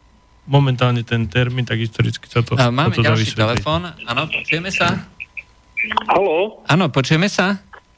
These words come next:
Speaker 3: Prepáčte, ešte raz musím, ale, musím ale zavolať, e, kvôli da-, kvôli teda tým Maďarom a ich chuťkam, e, sa vracať, e, do tých území.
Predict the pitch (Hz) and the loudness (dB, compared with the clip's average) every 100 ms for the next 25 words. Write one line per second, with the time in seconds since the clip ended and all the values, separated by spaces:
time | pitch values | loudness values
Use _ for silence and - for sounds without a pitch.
0 | - - - - 302 - 170 - 180 - | -10 0 0 2 -2 0 -2 0 0 0
1 | 196 175 170 - 160 180 190 165 156 143 | 0 0 -2 0 0 2 0 0 0 0
2 | 151 - 165 147 147 123 127 120 131 135 | -2 0 0 2 0 0 0 2 0 0
3 | 151 - - - - - - - - - | -2 -10 -20 -20 -14 -8 -6 -6 -2 0
4 | 117 120 117 143 147 143 143 143 - - | 2 0 0 0 0 0 -2 -4 -2 0
5 | 135 135 147 139 139 160 143 123 123 123 | 0 0 0 -2 0 2 2 2 0 0
6 | 123 139 127 123 123 117 123 123 - - | 0 0 0 0 0 0 0 2 0 -2
7 | - 127 123 - 135 123 123 110 - - | 0 0 0 0 0 0 -2 -4 -8 -4
8 | 139 120 107 - 113 110 113 - 127 120 | 0 0 0 0 0 0 0 -2 0 0
9 | 120 117 104 113 - - - 117 113 113 | 0 0 -2 -2 -2 0 0 2 0 0
10 | 117 127 | 0 0